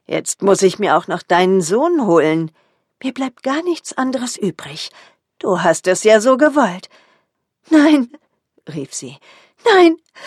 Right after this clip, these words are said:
bitte nicht!" Sie sank vor ihm auf die Knie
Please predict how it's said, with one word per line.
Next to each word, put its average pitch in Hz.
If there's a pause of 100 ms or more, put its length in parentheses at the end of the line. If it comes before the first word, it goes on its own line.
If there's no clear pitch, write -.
(280)
bitte 440
nicht!" 392 (920)
Sie 190
sank 165
vor 208
ihm 180
auf 160
die 143
Knie 175